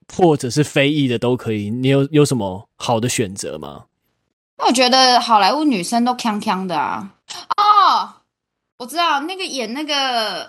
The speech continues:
Speaker 2: 呃，那个龙后啊，那个 Emilia Clarke。
Speaker 1: 哦，也还可以啦，
Speaker 2: 他们有最，
Speaker 1: 也不错，不错。
Speaker 2: 他们有最萌身高差。
Speaker 1: 对，也，也蛮可爱的，也是不错。
Speaker 2: 对。
Speaker 1: 不同的口味，
Speaker 2: 对。
Speaker 1: 不同的类型，试试看这样子。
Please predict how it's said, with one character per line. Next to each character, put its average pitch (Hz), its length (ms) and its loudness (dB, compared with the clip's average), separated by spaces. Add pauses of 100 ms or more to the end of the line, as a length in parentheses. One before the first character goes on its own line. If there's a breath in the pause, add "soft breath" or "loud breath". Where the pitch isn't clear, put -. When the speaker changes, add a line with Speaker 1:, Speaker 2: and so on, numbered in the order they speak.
Speaker 2:
呃， 202 760 -4 (200)
那 294 100 -10
个 269 120 -4
龙 220 280 -2
后 247 240 -2
啊， 196 400 0 (580)
那 233 140 -10
个 214 220 -6
Emilia 240 500 -4
Clarke。 - 440 -8 (480)
Speaker 1:
哦， 202 340 6
也 165 160 4
还 139 280 2
可 139 220 -2
以 151 160 2
啦， 117 100 0
Speaker 2:
他 101 60 -4
们 - 100 -4
有 233 80 -6
最， 302 180 0
Speaker 1:
也 - 40 0
不 - 60 -4
错， 180 120 6
不 - 100 0
错。 285 80 0
Speaker 2:
他 311 60 0
们 285 100 4
有 220 140 2
最 - 260 -12
萌 208 240 -2
身 226 240 -6
高 208 220 4
差。 190 380 -6 (320)
Speaker 1:
对， 123 320 -2
也， 151 220 2
也 156 60 4
蛮 147 200 2
可 135 160 0
爱 127 180 4
的， 90 300 -10 (360)
也 123 120 -4
是 139 120 -2
不 127 100 -6
错。 131 180 -8
Speaker 2:
对。 101 220 -12 (1000)
Speaker 1:
不 - 80 4
同 139 160 0
的 135 80 0
口 82 80 -6 (160)
味， 127 120 -4
Speaker 2:
对。 120 40 -2
Speaker 1:
不 143 120 0
同 117 160 -2
的 117 80 -4
类 120 180 0
型， 101 200 -8
试 - 180 -8
试 98 160 -12
看 87 220 -12
这 78 120 -14
样 57 120 -20
子。 - 160 -20